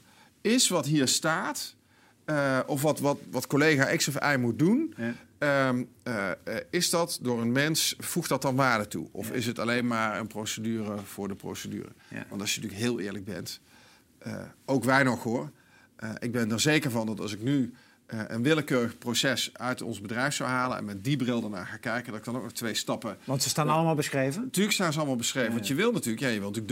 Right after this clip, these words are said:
Speaker 1: dummy-proof zijn.
Speaker 2: Want hoeveel mensen heb je het over
Speaker 1: We hebben toch,
Speaker 2: eigenlijk?
Speaker 1: eh, bijna vierhonderd mensen in
Speaker 2: Vierhonderd
Speaker 1: dienst
Speaker 2: mensen,
Speaker 1: staan,
Speaker 2: verdeeld
Speaker 1: met
Speaker 2: over
Speaker 1: dat
Speaker 2: zes hotels.
Speaker 1: Eh, acht.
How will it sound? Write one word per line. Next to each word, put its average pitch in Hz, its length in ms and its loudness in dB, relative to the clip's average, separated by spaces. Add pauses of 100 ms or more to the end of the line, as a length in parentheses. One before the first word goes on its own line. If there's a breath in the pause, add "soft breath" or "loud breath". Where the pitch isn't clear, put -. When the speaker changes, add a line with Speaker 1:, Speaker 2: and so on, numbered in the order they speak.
Speaker 1:
dummy-proof 160 360 2
zijn. 107 160 -2
Speaker 2:
Want 120 120 0
hoeveel 160 180 4
mensen 165 320 4
heb 143 100 0
je 156 80 -2
het 147 180 -4
over 123 120 -2
Speaker 1:
We 127 60 0
hebben 127 180 0
toch, 110 100 0
Speaker 2:
eigenlijk? 120 300 -2
Speaker 1:
eh, 127 60 0
bijna 120 160 0
vierhonderd 113 340 -4
mensen 151 220 -4
in 120 60 -4
Speaker 2:
Vierhonderd 131 340 0
Speaker 1:
dienst 101 120 -6
Speaker 2:
mensen, 110 200 -4
Speaker 1:
staan, 135 120 4
Speaker 2:
verdeeld 127 120 0
Speaker 1:
met 123 220 0
Speaker 2:
over - 80 -6
Speaker 1:
dat 117 120 -4
Speaker 2:
zes 107 100 -4
hotels. 98 200 -8
Speaker 1:
Eh, - 60 -12
acht. - 300 -8